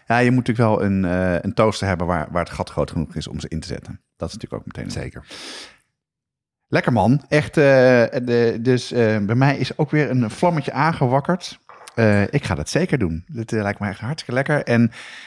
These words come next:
Speaker 1: en zeker thuis denk ik dat iedereen daar heel enthousiast mee is. Dus, eh, aan jullie luisteraars, eh, ga het ook zeker proberen. Het is simpeler dan je denkt. Ehm, we hebben nog iets weg te geven voor, eh, leden van de brigade, namelijk het boek van Jannie van der Heijden,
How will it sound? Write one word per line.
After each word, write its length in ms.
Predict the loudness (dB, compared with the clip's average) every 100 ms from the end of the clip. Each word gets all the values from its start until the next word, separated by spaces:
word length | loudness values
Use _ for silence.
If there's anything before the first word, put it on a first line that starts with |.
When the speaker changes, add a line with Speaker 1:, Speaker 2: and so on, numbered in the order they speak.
| -2
Speaker 1:
en 160 | -2
zeker 320 | 2 2 2 0
thuis 300 | 2 2 0
denk 160 | 0
ik 100 | -2
dat 140 | -4 -8
iedereen 280 | -6 -2
daar 120 | -2 0
heel 80 | -2
enthousiast 400 | -4 -6 -6 -2
mee 100 | -4
is. 100 | 2
Dus, 260 | 2 0
eh, 180 | -2 -4
aan 200 | -2 -2
jullie 300 | -2 0 -2 0
luisteraars, 640 | 0 0 -2 -2 -2 -4 -8
eh, 140 | -6 -6
ga 320 | -6 -4 -4
het 120 | -2
ook 140 | -4 -2
zeker 240 | -4 -6
proberen. 300 | -8 -6 -6 -4
Het 140 | -4
is 180 | -4 -8
simpeler 520 | -8 -2 -2 -2 -6 -6
dan 140 | -8
je 60 | -10
denkt. 320 | -14 -16 -20 -20 -20 -20 -20 _ _
Ehm, 300 | 2 2 -2 _ _ _ 2
we 80 |
hebben 180 | 2 4
nog 80 | 2
iets 100 | 2
weg 160 | -2 -2
te 80 |
geven 400 | 0 0 0 -2 -2
voor, 340 | -2 2 0
eh, 240 | 2 0 2
leden 380 | 2 4 2 0
van 140 | -2
de 60 | -2
brigade, 480 | -4 -4 -4 -4
namelijk 380 | -4 -2 -2 -2
het 160 | -4 -6
boek 300 | -4 -4 -4 -8
van 260 | -4 -2
Jannie 240 | 0 0 0
van 140 | -4
der 80 | -2
Heijden, 340 | -2 -2 -4